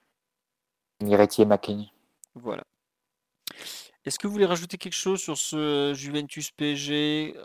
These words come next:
Speaker 2: Ryan, Omar, Mathieu ? Juste un point historique, le P S G n'a jamais gagné à Turin. <laughs> Le P S G s'est souvent fait voler dans des proportions inimaginables sur cette pelouse. On s'était
Speaker 1: Aucune
Speaker 2: fait
Speaker 1: équipe française a gagné à Turin, c'est ça aussi ?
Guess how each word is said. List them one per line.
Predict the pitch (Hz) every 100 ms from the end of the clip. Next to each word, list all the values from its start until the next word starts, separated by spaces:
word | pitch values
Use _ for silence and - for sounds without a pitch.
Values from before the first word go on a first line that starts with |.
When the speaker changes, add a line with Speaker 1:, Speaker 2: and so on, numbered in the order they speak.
| -
Speaker 2:
Ryan, | 135 135 135 139 143 139
Omar, | 135 131 135 139 131 131
Mathieu ? | 131 - 135 139 147 _ - _ _ _ _ _ _ _ _ -
Juste | 139 156 156
un | 151
point | 156
historique, | 147 - 147 160 -
le | 139
P | 120
S | 127
G | 139
n'a | 131
jamais | 120 135 135
gagné | 135 135
à |
Turin. | 127 127 127 135
<laughs> |
Le | 120 -
P | - 156
S | 143
G | 139
s'est | - 170
souvent | - 135 139
fait | 147
voler | 139 139 143 151
dans | 131
des | 120
proportions | 117 127 123 135 147
inimaginables | 139 151 156 147 139 135 135 123 120 -
sur | - 131
cette | 131 120
pelouse. | - 123 135 151 160 - - - - - -
On | 131
s'était | 123
Speaker 1:
Aucune | 143
Speaker 2:
fait | 135 147
Speaker 1:
équipe | 131
française | 131 131 160
a | 151
gagné | 139 143
à |
Turin, | 143 151 165
c'est | 165
ça | 135 170
aussi ? | 165